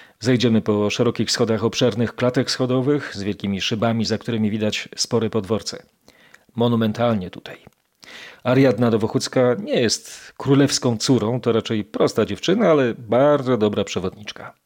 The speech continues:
Nie trajkocze jak najęta, raczej milczy. Bo o czym tu mówić? Tu trzeba być i tyle.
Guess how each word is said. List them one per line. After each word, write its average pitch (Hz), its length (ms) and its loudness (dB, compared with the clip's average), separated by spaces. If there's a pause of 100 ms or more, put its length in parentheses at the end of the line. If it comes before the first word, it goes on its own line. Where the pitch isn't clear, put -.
(160)
Nie 208 180 2
trajkocze 180 460 4
jak 87 140 -2
najęta, 87 360 -8 (100)
raczej 135 360 2
milczy. 92 420 -6 (400)
Bo 135 140 4
o 98 60 0
czym 90 180 -14
tu - 160 -20
mówić? - 300 -20 (560)
Tu 269 140 0
trzeba 233 280 4
być 185 340 2
i 131 60 -6
tyle. 120 280 2